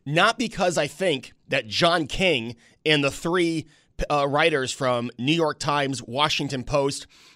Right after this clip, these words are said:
and then the, uh, it's usually a Newsweek or Time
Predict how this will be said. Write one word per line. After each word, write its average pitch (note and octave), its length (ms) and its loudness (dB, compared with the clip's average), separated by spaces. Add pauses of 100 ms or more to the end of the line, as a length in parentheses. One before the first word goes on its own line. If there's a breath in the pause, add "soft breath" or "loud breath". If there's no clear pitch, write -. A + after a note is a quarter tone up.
(120)
and C#3 120 -2
then C#3+ 180 0
the, C3 180 -2
uh, B2 320 0 (460 soft breath)
it's - 120 -8
usually F#3 260 0
a C3+ 80 4
Newsweek G3 580 0
or A#2+ 100 -2
Time D#3+ 520 -2